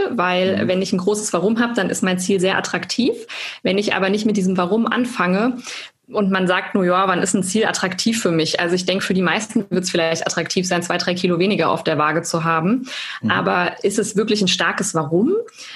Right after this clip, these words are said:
Speaker 1: Weil, ähm, ich mache immer gerne die, ich nenn's die fünf Warum-Fragetechnik. Das heißt, man geht immer tiefer. Ähm, also man hat zum Beispiel den Wunsch abzunehmen,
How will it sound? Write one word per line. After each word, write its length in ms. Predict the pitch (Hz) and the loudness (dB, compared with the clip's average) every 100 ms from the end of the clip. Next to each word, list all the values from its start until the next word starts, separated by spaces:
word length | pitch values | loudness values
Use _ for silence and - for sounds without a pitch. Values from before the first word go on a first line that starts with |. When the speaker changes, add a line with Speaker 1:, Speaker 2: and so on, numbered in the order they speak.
| 240 | -10
Speaker 1:
Weil, 440 | 170 180 175 180 185 | -2 0 2 2 2
ähm, 140 | 175 180 | 2 0
ich 160 | 175 | -2
mache 260 | - 196 196 | -2 -2 0
immer 140 | 202 | 0
gerne 280 | 185 185 190 | 2 2 2
die, 220 | 180 180 | 0 0
ich 220 | - - - | -2 -6 -2
nenn's 260 | 180 185 | 0 0
die 120 | 180 | -4
fünf 340 | - 233 214 - | -2 0 0 0
Warum-Fragetechnik. 1200 | 170 175 208 240 - 147 156 165 175 170 208 208 | 0 2 2 2 0 0 0 0 -2 2 0 0
Das 120 | 170 | 0
heißt, 220 | 180 180 | -2 0
man 100 | 180 | 0
geht 140 | 185 | 2
immer 240 | 214 240 233 | 2 0 0
tiefer. 640 | - 247 254 143 170 226 - | 0 0 0 0 0 0 0
Ähm, 400 | 185 185 185 180 | 0 2 0 0
also 240 | 175 170 | 0 0
man 100 | 175 | 0
hat 120 | 180 180 | 0 0
zum 100 | 170 | 0
Beispiel 300 | 170 - 170 | 0 0 0
den 160 | 170 | 2
Wunsch 240 | 180 180 185 | 2 0 -2
abzunehmen, 800 | 240 - 240 226 226 226 233 | -4 -2 0 2 2 2 0